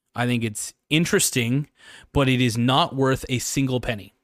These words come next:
There is nothing, there's nothing of real value there. The software's open source.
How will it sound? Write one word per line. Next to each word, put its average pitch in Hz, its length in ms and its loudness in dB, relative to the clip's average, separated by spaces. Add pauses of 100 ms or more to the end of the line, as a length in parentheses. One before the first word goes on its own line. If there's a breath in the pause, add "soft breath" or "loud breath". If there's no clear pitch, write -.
(140)
There 127 140 0
is 110 120 -4
nothing, 143 560 -2
there's 123 220 0
nothing 139 280 0
of 120 100 -2
real 135 160 2
value 123 340 2
there. 110 360 -6 (360 soft breath)
The 123 80 -4
software's 135 400 2
open 123 240 0
source. - 480 -2